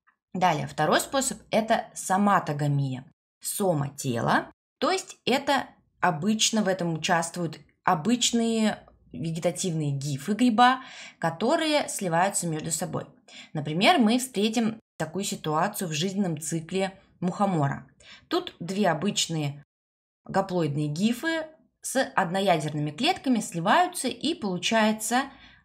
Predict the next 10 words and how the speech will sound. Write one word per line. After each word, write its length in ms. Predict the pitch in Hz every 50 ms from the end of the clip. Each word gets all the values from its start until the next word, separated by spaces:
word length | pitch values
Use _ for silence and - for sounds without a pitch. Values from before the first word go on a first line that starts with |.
| _ _
двуядерная 1000 | - 156 175 190 254 294 254 202 226 208 180 160 151 165 151 156 151 143 139 -
клетка, 640 | - 202 202 190 156 139 - - - 233 302 - - - - _ _ - - _ _ _ _ _ _ _ _ _ _ _ _
дикариотическая 1120 | 165 160 160 214 254 220 - 202 185 185 190 220 214 - 180 - - 147 - - - 143 143
клетка 400 | - 147 143 139 143 - - 143
это 100 | 139 139
будет 220 | 139 147 143 151
называться, 600 | 165 165 160 190 196 233 349 359 - - - 226
и 220 | - - - 262
затем 320 | 262 220 185 - 208 208 214
образуется 840 | - - 165 165 147 151 208 220 226 208 - - - 202 196 170 -